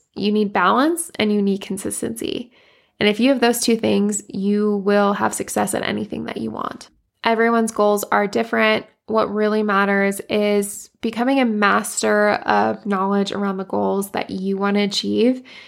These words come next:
and understanding how you can reach them. Then you just have to do the work that is required to get there. I'll leave you with this. Work isn't easy.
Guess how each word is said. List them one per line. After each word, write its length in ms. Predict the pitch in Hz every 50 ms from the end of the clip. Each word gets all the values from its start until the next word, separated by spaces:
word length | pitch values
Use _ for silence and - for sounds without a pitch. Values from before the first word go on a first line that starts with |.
| - - _ _ -
and 160 | - 214 -
understanding 520 | - 214 220 240 247 - 285 269 254 240
how 140 | 214 202 202
you 180 | 196 190 202 202
can 160 | - 196 202
reach 240 | 220 - 208 - -
them. 340 | - - - - 233 226 - - - - - _ _ _ _ _ _ _ _
Then 320 | - 196 185 214 220 226 247
you 120 | 254 262
just 160 | 254 269 254
have 160 | 254 240 233
to 80 | - 226
do 120 | 208 214
the 120 | 202 196 208
work 260 | - - - - -
that 120 | - 220
is 140 | 214 214 214
required 380 | 226 214 - - 226 - - -
to 80 | 233
get 200 | 226 - - -
there. 400 | - - - - - 233 226 226 _ _ _ _ _ _ _ _ _ _ _ -
I'll 160 | - 214 220
leave 180 | 208 220 214 196
you 100 | 214 208
with 140 | 214 214 -
this. 320 | - - - - - - - _
Work 360 | - 208 208 202 214 233 233 -
isn't 260 | - 247 247 269 262
easy. 540 | 254 220 208 190 202 202 214 247 277 269